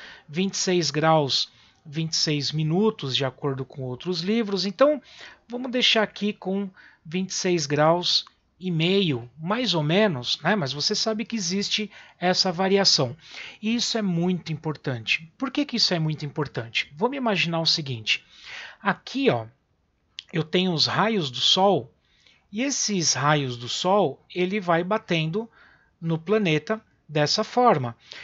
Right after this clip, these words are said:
Então, se ele fosse todo retinho, como no outro slide, eu não teria diferença, por exemplo, entre a iluminação que eu tenho aqui no hemisfério norte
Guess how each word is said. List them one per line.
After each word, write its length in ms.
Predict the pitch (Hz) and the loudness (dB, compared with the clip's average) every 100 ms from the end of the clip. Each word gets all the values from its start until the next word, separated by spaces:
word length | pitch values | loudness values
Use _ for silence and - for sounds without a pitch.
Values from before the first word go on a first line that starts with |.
| - 185 | -12 -4
Então, 320 | 180 277 208 | 0 2 2
se 220 | - 330 | 0 2
ele 160 | 392 415 | 0 -4
fosse 520 | - 180 160 - 151 _ | -2 -2 -2 -4 -8 _
todo 300 | - 302 262 | -2 0 2
retinho, 640 | 180 160 160 - 151 127 - | 2 2 2 0 0 -2 -4
como 280 | 185 202 185 | -4 -2 0
no 100 | 156 | 0
outro 380 | 156 151 - | 0 -2 -6
slide, 580 | 120 131 180 226 147 123 - - - | -6 0 4 4 2 -2 -8 -20 -6
eu 140 | - 214 | 2 2
não 180 | 254 302 | 2 0
teria 420 | 233 196 190 165 | 2 2 4 2
diferença, 800 | 135 - 131 135 208 240 - 131 | 0 -4 -2 0 0 0 0 -2
por 220 | - 147 | -2 -2
exemplo, 640 | 123 131 190 233 - 123 - - - - | 2 4 4 2 -4 -10 -12 -20 -20 0
entre 520 | 214 220 - 135 131 - | 2 2 0 -4 -6 -2
a 120 | 170 | 0
iluminação 1000 | 185 190 190 190 175 160 - 240 277 165 - - | 2 2 0 2 2 2 2 2 2 0 -6 -6
que 100 | 185 | -4
eu 80 | 170 | -2
tenho 380 | - 160 147 | 0 0 0
aqui 380 | 139 - - 254 | -2 -4 -4 -2
no 180 | 277 180 | 0 0
hemisfério 720 | 151 147 - - 139 127 127 | 0 0 -2 0 0 0 -2
norte 680 | 127 123 120 - - 277 | -4 -4 -6 0 2 2